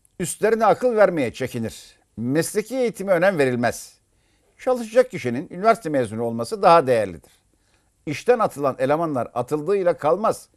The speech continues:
kara listeye de sokulur. İşten atılan elemanlar atıldığıyla kalmaz, kara listeye de sokulur. Başka yerde iş bulamaz.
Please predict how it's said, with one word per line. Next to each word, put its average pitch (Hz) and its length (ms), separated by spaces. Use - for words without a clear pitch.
kara 175 220
listeye 147 440
de 139 60
sokulur. 92 380
İşten 127 280
atılan 101 340
elemanlar 117 400
atıldığıyla 104 540
kalmaz, 151 400
kara 127 200
listeye 113 340
de 92 40
sokulur. 80 340
Başka 156 460
yerde 180 280
iş - 180
bulamaz. 120 440